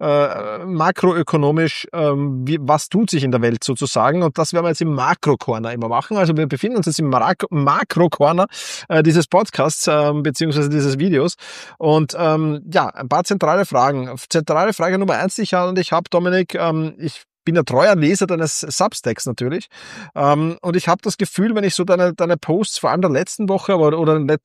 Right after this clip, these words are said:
letzten Zeit, sagen wir so, der letzten Zeit durchlese, hab ich das Gefühl, dass wir einerseits auf eine gefährliche Markteuphorie zusteuern. Ja, das heißt, die Markteuphorie wird immer größer und größer. Ähm, und ja, so, so in Richtung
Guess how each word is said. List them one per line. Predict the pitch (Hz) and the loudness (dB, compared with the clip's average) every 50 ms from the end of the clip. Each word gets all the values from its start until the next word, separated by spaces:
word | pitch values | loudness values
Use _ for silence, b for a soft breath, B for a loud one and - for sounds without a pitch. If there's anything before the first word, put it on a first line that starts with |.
| 165 151 | -2 -2
letzten | 151 156 - - 147 - | -2 -2 -2 -4 -6 -4
Zeit, | - 110 123 143 - | -2 0 0 0 0
sagen | - 131 135 | -2 -4 -4
wir | 123 | -2
so, | - | -4
der | - 151 | -4 -4
letzten | 131 139 131 - 156 | -4 -4 -4 -6 -4
Zeit | - - 151 - - | -2 -2 -2 -2 -2
durchlese, | 151 139 151 156 - - B B B B B B B | -2 0 0 -2 -2 -6 B B B B B B B
hab | B 135 165 | B 2 2
ich | 156 | 2
das | - 185 - | 2 0 0
Gefühl, | - 175 - - 180 180 | 0 0 2 2 2 4
dass | 180 185 147 | 4 2 2
wir | 170 - - | 0 -2 -2
einerseits | - - - 220 214 - - 185 196 196 - - | -2 -2 -2 -2 0 2 4 4 4 4 0 -4
auf | - 180 160 | -4 -4 -2
eine | 143 160 165 156 | -2 -2 -2 -2
gefährliche | 160 151 - - 139 160 185 180 - - 170 165 - _ | -2 -2 -2 -2 0 0 0 0 2 4 2 2 2 _
Markteuphorie | - 147 131 123 123 113 135 202 - - - - 208 180 - - 175 185 208 | -6 -4 -2 0 0 0 0 -2 -2 -4 -4 -4 -4 -2 0 2 2 2 2
zusteuern. | 190 - - 214 190 - - 180 180 208 269 330 359 - _ _ _ | 0 -2 -2 -4 -2 0 2 2 2 2 0 -2 -8 -12 _ _ _
Ja, | - 143 170 190 | -2 0 2 2
das | 185 165 - | 2 2 0
heißt, | 160 - | 0 0
die | - 160 | 0 0
Markteuphorie | 143 135 151 - - 170 - - 160 156 | 0 0 0 2 0 0 2 2 2 2
wird | 156 151 | 2 2
immer | 156 156 151 131 | 2 2 2 2
größer | - 135 165 147 - 160 | 2 0 0 0 0 0
und | 143 | 0
größer. | 123 123 135 165 165 - 226 240 - B B B B B B B B B B | 0 0 0 0 0 0 0 -2 -2 B B B B B B B B B B
Ähm, | - 160 160 160 165 165 160 165 165 170 160 - | 2 4 4 4 4 2 2 2 0 -2 -4 -4
und | - 170 165 165 151 - - - | -2 0 2 2 0 -2 -2 -2
ja, | 196 202 190 147 90 87 104 92 92 139 147 135 131 113 - - - 104 107 156 180 - _ _ - | 0 0 2 2 0 -2 -6 -12 -16 -20 -20 -20 -20 -20 -20 -20 -20 -20 -20 -18 -20 -20 _ _ -8
so, | - - 170 175 | -4 -2 -2 -2
so | 165 - - - 240 180 - - - - | -2 -2 0 0 0 0 -2 -6 -8 -4
in | 190 180 165 | 0 0 2
Richtung | 180 190 - - 196 185 160 | 2 2 2 2 0 0 0